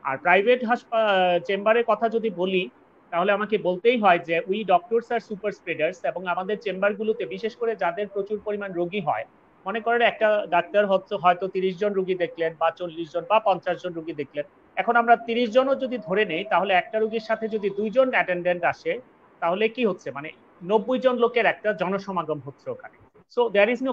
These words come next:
question about maintaining physical distancing।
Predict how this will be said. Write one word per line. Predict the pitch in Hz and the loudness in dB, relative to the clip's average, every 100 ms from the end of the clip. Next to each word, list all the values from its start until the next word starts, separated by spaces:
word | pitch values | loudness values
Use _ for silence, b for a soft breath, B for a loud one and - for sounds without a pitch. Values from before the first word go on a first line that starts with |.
| 233 | 0
question | 233 - 269 240 | 0 0 2 6
about | 220 214 214 196 | 8 8 6 -2
maintaining | 175 190 190 196 | -4 -4 -4 -6
physical | 208 196 208 208 | -8 -6 -6 -6
distancing। | 226 - 277 247 147 | -8 -6 -6 -6 -10